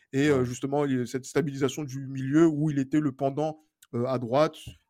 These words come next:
Speaker 1: de Clarence Seedorf qui jouait plutôt côté gauche en soutien de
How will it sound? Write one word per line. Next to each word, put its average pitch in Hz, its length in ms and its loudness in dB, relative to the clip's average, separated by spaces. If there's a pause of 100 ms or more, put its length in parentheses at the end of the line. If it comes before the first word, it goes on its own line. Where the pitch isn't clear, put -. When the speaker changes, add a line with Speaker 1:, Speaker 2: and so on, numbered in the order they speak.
Speaker 1:
de 135 300 2
Clarence 139 400 -2
Seedorf 147 320 -4
qui - 100 -16
jouait 139 300 0
plutôt 156 300 -4
côté 139 280 -2
gauche 151 300 0 (280)
en 123 120 -10
soutien 151 320 -2
de 143 360 2